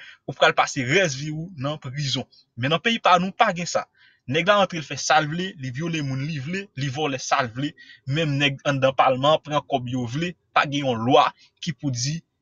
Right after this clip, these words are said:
men kòman sa pral ale. Pa janm gen yon moun ki pale de lwa sa, espesyalman pou moun ki pa okipe pitit yo nan Ayiti. Gen pil fanm k ap soufri, nèg yo vyole, yo fè, yo, yo, yo ba yo pitit, yo pa ka okipe pitit yo,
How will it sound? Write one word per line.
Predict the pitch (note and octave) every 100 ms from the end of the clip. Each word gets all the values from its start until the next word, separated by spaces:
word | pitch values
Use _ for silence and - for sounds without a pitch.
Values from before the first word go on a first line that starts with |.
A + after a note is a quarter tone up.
| -
men | D3 D#3+
kòman | C3 C3+
sa | - A2+
pral | A2
ale. | G#2+ C#3+
Pa | C#3
janm | E3+ D3
gen | D#3 C3+
yon |
moun | D3+ D#3 D#3
ki | -
pale | D3+ C#3 C3
de | C3 A#2+
lwa | B2 C#3+ C#3+
sa, | G#2
espesyalman | - E3 - F#3+ E3+ D#3+
pou | F3+ E3+ D#3+ - -
moun | C3 C#3+ D#3 D3
ki |
pa | D#3 C#3+
okipe | D3+ C#3+ C3+
pitit | C#3+ F3+ C#3+
yo | C3
nan | B2+
Ayiti. | B2 - - A#2+
Gen | E3 -
pil | C4 C4
fanm | F#3+ F3
k | E3
ap | -
soufri, | E3+ - E3+ G3 - - -
nèg | B2+ D#3 D#3
yo | E3+
vyole, | C3 D#3+ F3 D3 C#3
yo | C#3
fè, | D#3+ D3+ E3+
yo, | D#3+ D#3+
yo, | D#3
yo | E3 D3+ D3+
ba | C#3+
yo | C#3
pitit, | D#3 - C#3
yo | C3+
pa | C#3+ C#3
ka | C#3 C#3
okipe | D#3+ C#3
pitit | C3+ C#3 C3 -
yo, | F3+